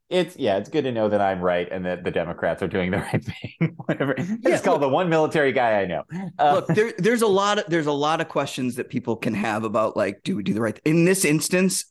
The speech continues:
Speaker 2: you know,
Speaker 1: Yeah.
Speaker 2: I, I wholeheartedly, full, full-throated support.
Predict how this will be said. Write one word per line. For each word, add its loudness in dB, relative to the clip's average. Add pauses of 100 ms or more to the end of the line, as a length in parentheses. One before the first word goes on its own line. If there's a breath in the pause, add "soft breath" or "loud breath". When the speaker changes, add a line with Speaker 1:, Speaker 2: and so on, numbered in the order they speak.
(140)
Speaker 2:
you 2
know, 0
Speaker 1:
Yeah. -4
Speaker 2:
I, -6
I -10 (460)
wholeheartedly, 0 (320)
full, 4 (420 loud breath)
full-throated 0
support. -2